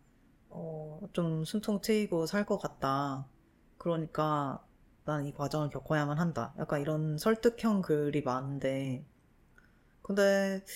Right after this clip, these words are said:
나도 당연히 그런 디스포리아도 있고 힘든 점도 있는데, 음, 나는 항상 그런 서사들에 비해서는 내가 그렇게까지는 아닌 것 같아서.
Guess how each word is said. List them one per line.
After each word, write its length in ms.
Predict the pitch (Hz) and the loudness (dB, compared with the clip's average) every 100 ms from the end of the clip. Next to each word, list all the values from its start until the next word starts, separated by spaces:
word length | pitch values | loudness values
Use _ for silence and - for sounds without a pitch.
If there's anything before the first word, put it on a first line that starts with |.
| - | -4
나도 220 | - 196 202 | 2 4 4
당연히 400 | 185 190 220 214 | 2 4 4 4
그런 200 | 190 180 | 2 2
디스포리아도 680 | 170 - 226 226 220 214 156 | 0 -2 2 6 6 6 2
있고 680 | 143 - 180 175 180 165 156 | -2 -2 0 2 2 2 4
힘든 800 | 226 233 247 247 240 233 226 208 | 2 4 2 0 -2 -4 -6 -2
점도 300 | 165 156 156 | -2 0 -2
있는데, 560 | 139 143 196 247 - _ _ _ - - - - _ _ - | -2 -2 0 0 -4 _ _ _ -20 -20 -20 -20 _ _ -12
음, 640 | 165 160 165 160 160 156 | -10 -10 -12 -12 -12 0
나는 220 | 165 180 | 4 6
항상 460 | 208 247 240 220 202 | 6 6 6 6 6
그런 280 | 196 208 233 | 6 6 4
서사들에 580 | 262 254 269 262 240 - | 2 2 2 6 4 4
비해서는 1200 | 180 190 196 254 233 233 185 170 175 160 139 139 - - - | 0 0 2 2 4 4 4 4 2 0 -2 -6 -14 -20 -10
내가 280 | - 175 185 | 2 4 4
그렇게까지는 1040 | 180 185 - 240 240 240 226 214 208 196 160 | 2 -2 0 2 2 2 0 2 2 2 2
아닌 240 | 135 160 | 2 0
것 80 | 151 | 0
같아서. 600 | 135 131 139 131 131 135 | -4 -4 -4 -4 -6 -6